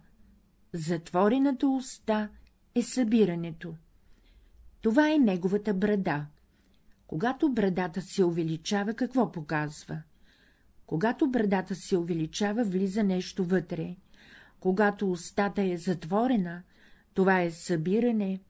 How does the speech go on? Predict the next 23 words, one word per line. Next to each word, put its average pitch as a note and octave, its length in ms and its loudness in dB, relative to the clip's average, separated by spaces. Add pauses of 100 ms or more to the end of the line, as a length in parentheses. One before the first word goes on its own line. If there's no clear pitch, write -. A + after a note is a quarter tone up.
(420)
седи F3 520 2
на B3 180 4
едно E3+ 300 0
място. F3+ 640 -2 (800)
Този A3 320 0
капитал F3+ 640 0 (480)
трябва G3+ 400 2
да G#3+ 120 -2
се G#3+ 180 -2
извади, F3+ 680 -2 (500)
да A#3 120 2
се C4+ 180 2
увеличи. A#3+ 720 0 (760)
Отваряш A3+ 560 0
вратата, G#3 680 -2 (480)
става F3 600 -2
по-голяма. F3+ 680 0 (520)
То B3+ 140 4
е C4 100 2
движение. A3 800 2 (500)
Вече A#3+ 380 2
имате G3+ 440 2
процес. D#3+ 880 -4